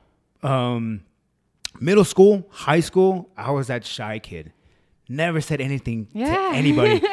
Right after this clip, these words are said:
Speaker 2: Okay.
Speaker 1: Basically, kind of, they, they, they look at me like I was a mute, you know? I hung around with all the, the, the cool people.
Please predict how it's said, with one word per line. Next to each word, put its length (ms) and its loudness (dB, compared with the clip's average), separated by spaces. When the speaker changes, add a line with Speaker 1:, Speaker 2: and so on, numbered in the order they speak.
Speaker 2:
Okay. 160 -2
Speaker 1:
Basically, 480 2
kind 240 -2
of, 140 -6
they, 100 -8
they, 340 -6
they 180 -4
look 220 0
at 160 -2
me 120 -6
like 120 -6
I 40 -6
was 140 -8
a 40 -8
mute, 380 -4
you 100 -12
know? 240 -6
I 120 2
hung 380 -4
around 480 0
with 280 -2
all 200 0
the, 120 -8
the, 220 -6
the 140 -8
cool 440 4
people. 480 2